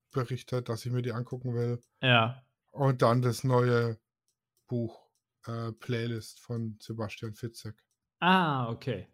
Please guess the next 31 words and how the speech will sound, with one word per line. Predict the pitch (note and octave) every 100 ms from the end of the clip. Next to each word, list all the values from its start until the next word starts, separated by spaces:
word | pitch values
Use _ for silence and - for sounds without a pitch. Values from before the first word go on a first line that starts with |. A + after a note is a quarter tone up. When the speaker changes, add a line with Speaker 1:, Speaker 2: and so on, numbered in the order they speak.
| _ _ -
Speaker 2:
Ja. | B2 G2 -
Speaker 1:
A-, | D#3+ -
allerdings | F3 F3+ D#3+ E3+ -
als | D3 C3
Hörbuch. | B2 A2 A2 - - - - -
Speaker 2:
Ja, | C3 B2+ A2
okay, | - A2
ja, | A2
ja, | A2 G#2
klar. | G2 A2+ G2+ F#2+ _ _ _ _ -
Wie | A#2 A2+
denn | A2
sonst, | G#2+ C3 A2+ - G2
ne? | A2 C3+ - - - - D3
Speaker 1:
Ja, | C3+ A#2
ja, | A#2
das | A2+ A#2 -
ist | A#2+ G2+
eh | A2+ A2 G#2+ -
meins. | A2 G2+ - - _ - _ - _
Speaker 2:
Ja, | D#3 E3+ -
dann | C3 C3 - - A2 - _
<clears throat> | _ -
wünsche | B2+ D#3+ B3+ - C#4
ich | B3 - -
dir | B2+ D#3+ G3+ A3
und | F#3 F3+
allen | C#3+ D#3
anderen | B2 D3 D#3 D#3 E3 F3+ - _ _ B2+
gutes | C#3+ D#3 C3 -
Licht. | C3+ G#3+ - - -